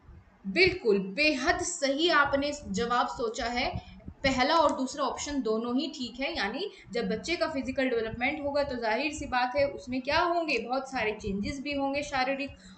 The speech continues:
और fine motor skills है ना, gross motor स्किल्स, इन सभी का भी विकास होता है। तो यानी option number सी एकदम सही है। आगे बढ़ते हैं, अगला question आपके सामने है।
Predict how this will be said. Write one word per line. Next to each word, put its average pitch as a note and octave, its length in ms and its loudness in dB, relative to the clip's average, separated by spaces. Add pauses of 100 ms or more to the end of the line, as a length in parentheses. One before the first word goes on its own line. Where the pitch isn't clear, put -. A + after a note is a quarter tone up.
और D4+ 320 6
fine C#4 600 4
motor C#4+ 400 2
skills C#4 500 -4 (200)
है C#4 60 2
ना, F4+ 80 6
gross D#4+ 480 2
motor C4+ 320 0
स्किल्स, C#4+ 540 -8 (120)
इन F4+ 140 0
सभी B3 400 -4
का A#3 160 -4
भी B3+ 180 -4
विकास A3 580 -2
होता G3+ 280 0
है। G#3 260 -4 (260)
तो A#3+ 100 0
यानी B3+ 220 2
option B3 300 -4
number G3+ 240 -4
सी F#4 520 -2
एकदम G3 320 -4
सही C#4+ 340 -4
है। C#4+ 260 -6 (380)
आगे A#3+ 240 2
बढ़ते D#4+ 300 2
हैं, F4 320 0
अगला A#3 260 -4
question D#4 480 0 (260)
आपके G#3 260 -2
सामने B3+ 340 -2
है। E4+ 300 -6